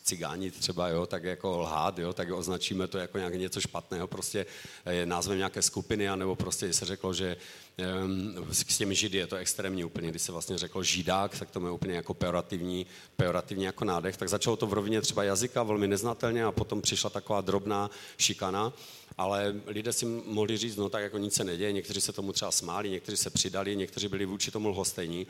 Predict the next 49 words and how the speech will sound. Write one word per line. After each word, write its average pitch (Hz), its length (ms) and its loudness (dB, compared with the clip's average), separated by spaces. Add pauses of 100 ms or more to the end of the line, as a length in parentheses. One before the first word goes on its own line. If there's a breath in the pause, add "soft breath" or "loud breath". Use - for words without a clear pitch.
(340 loud breath)
ale 90 360 2
hruza 98 420 0
nastala 101 360 2
v 95 60 -4
momentě, 92 440 0
kdy 95 120 -6
vlastně 95 580 0 (220 loud breath)
ten 92 280 -2
Hitler 90 420 -2
nebo 90 240 -4
tady 85 240 -4
ty, 90 420 -4
m, 92 120 -4 (140)
tvůrci 92 360 -2
těch 95 260 -4
ideologií 95 380 0
se 95 140 2
opravdu 98 320 0
reálně 98 360 2
dostali 95 320 -2
k - 60 -12
té 101 120 -4
politické 98 440 -2
moci 90 320 0
a - 60 -4
teď 90 160 -4
oni 92 160 2
vlastně 92 400 0 (360 loud breath)
mohli 95 460 4 (340 loud breath)
jako - 180 -2
přitvrdit 92 640 0
a 87 400 0 (100)
většinou 92 460 0
se - 120 -2
to - 100 -6
potom 90 260 -2
odehrávalo 90 480 -2
úplně 90 280 -2
jako 90 340 -4
v 87 80 -4
jiných, 90 340 0
v-, 87 220 -6
to 95 160 -4
na-, 87 160 0
nastal 92 320 0
úplně 92 220 2
jiný 90 160 4
kolotoč, 87 440 0
že 87 200 4